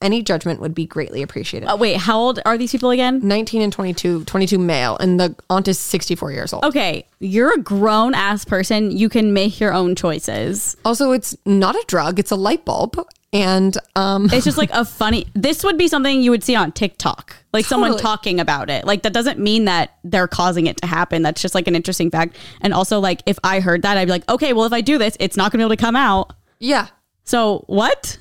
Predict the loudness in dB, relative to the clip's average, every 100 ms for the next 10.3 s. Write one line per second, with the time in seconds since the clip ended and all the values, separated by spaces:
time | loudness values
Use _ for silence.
0 | -10 -10 -10 -14 -4 -4 -2 -2 -2 -4
1 | -10 -12 -10 -8 0 2 2 0 0 0
2 | -2 -4 _ -2 0 2 0 0 0 0
3 | 0 -2 -2 -4 -4 -2 0 -2 -4 -6
4 | -2 -2 -2 -2 -2 0 0 0 -2 -2
5 | -4 0 2 4 4 2 0 -2 -2 0
6 | 2 2 0 0 2 2 2 0 0 2
7 | 2 2 2 2 2 2 0 0 -2 0
8 | 0 2 2 2 0 -2 -2 0 0 -4
9 | -4 -2 -2 -4 -2 -2 -2 -2 0 2
10 | 0 0 -4